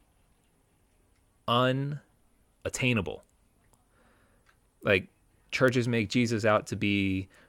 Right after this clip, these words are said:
the C E O of Google and you're the janitor at some satellite location. You're never gonna talk to the C E O of Google if you're the janitor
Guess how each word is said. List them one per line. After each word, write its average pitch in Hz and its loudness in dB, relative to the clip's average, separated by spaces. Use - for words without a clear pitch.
the 87 -6
C 107 0
E 104 2
O 101 4
of 98 -6
Google 101 2
and 98 0
you're 104 4
the 95 -2
janitor 92 0
at 92 -2
some 98 -8
satellite 92 -2
location. - -6
You're 113 2
never 101 4
gonna 95 2
talk 107 4
to 95 0
the 90 -2
C 95 -2
E 92 2
O 90 2
of 85 -2
Google 101 2
if 87 -2
you're 95 0
the 87 -4
janitor 92 0